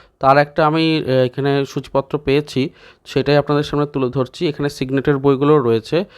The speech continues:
এবং নতুন কী কী বই এলো, ঝাল লজেন, সরঞ্জিৎ চক্রবর্তীর দীপ কাকা সিরিজ, আহ, যেটা রয়েছে নতুন বই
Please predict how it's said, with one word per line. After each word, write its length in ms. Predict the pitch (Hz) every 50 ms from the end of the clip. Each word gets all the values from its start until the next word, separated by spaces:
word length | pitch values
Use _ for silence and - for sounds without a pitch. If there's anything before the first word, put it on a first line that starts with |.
| - - _ _
এবং 420 | - 117 117 135 143 147 147 143 139
নতুন 300 | 139 135 135 - 165 170
কী 120 | - 175
কী 180 | 156 - 175 175
বই 340 | 160 156 156 156 156 151 156
এলো, 260 | 151 151 156 156 151
ঝাল 260 | 143 139 131 131 139
লজেন, 640 | 143 139 139 139 131 135 143 143 139 143 139 139 - _ _ _ _ _
সরঞ্জিৎ 440 | _ - 151 143 139 139 135 143 135
চক্রবর্তীর 640 | - 135 - - 143 139 139 139 - - 139 127 117
দীপ 140 | 123 131 131 _ _ _
কাকা 380 | 147 131 - 147 139 139 135 -
সিরিজ, 480 | - - - 147 135 131 131 127 131 - _ _ _ _ - _ _ _ -
আহ, 60 | 117
যেটা 240 | 120 131 123 127 127
রয়েছে 300 | 123 123 127 123 - 131
নতুন 340 | 127 120 120 131 127 127 117
বই 320 | 117 123 123 123 123 -